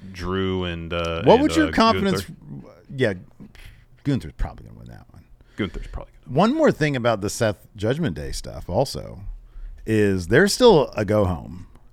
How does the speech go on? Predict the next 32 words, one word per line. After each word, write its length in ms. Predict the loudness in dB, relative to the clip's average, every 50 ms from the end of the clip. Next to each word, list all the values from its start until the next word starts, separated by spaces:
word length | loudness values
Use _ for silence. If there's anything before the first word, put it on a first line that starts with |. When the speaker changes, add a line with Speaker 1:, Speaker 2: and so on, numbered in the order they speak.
| _ -4
Speaker 2:
And 140 | -2 0 2
if 100 | 2 2
you 100 | 2 2
wanna 220 | 2 2 2 2
look 260 | 4 4 4 4 4 4
at 160 | 2 0 0
one 280 | -2 -4 -4 -2 -2
of 100 | 0 0
the 100 | 2 2
indicators 580 | 2 2 2 0 2 2 2 2 2 0 0 0
of, 220 | 0 -2 -2 -2
you 100 | -4 -2
know, 160 | 0 0 2 2
who's 200 | 2 2 0 0
gonna 180 | -2 -2 -2
win 160 | 0 0 0
or 80 | 0 2
lose, 420 | 4 6 6 6 6 4 2 -2 -8 -16 -12 -6
Speaker 1:
Yeah. 160 | -4 -4 -4 -2
Speaker 2:
the 140 | 0 0 6
go 260 | 8 10 12 12 10
home 300 | 10 8 6 6 6 4
math. 520 | 4 4 2 2 -2 -6 -10 -16 -18 -20 -20 -20 _ _ -20 _ _ _ -20 _ _ -6
You 120 | -2 0
Speaker 1:
Yes. 80 | 2 2
Speaker 2:
know, 300 | 2 2 2 0 -2 -2
next 380 | 0 2 4 4 4 2 0 -2
week 260 | 0 2 0 2 2
is 140 | 0 -2 0
the 100 | -2 0
go 260 | 4 6 6 8 8
home. 420 | 6 4 2 0 0 -2 -2 -4